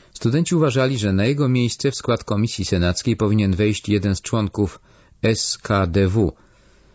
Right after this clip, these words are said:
Nie zostało to zrealizowane, ale przedstawiciel Z S P zobowiązał się, że w swej działalności w komisji będzie się zajmował tylko materialnym aspektem roszczeń studenckich.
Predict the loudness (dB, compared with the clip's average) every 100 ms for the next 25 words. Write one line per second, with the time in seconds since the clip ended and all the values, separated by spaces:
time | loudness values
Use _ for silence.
0 | _ _ _ _ -2 0 0 0 0 0
1 | 0 2 0 0 0 0 0 0 0 -2
2 | -2 -2 -2 0 -2 0 0 -2 -4 -2
3 | 0 2 0 2 0 2 0 0 0 0
4 | -2 0 0 2 2 2 0 -2 -6 -2
5 | 0 0 0 0 0 0 0 0 2 2
6 | 0 0 -2 -2 0 0 0 0 2 2
7 | 2 0 -2 -4 -2 0 0 0 -2 -2
8 | -2 0 0 -2 -6 -8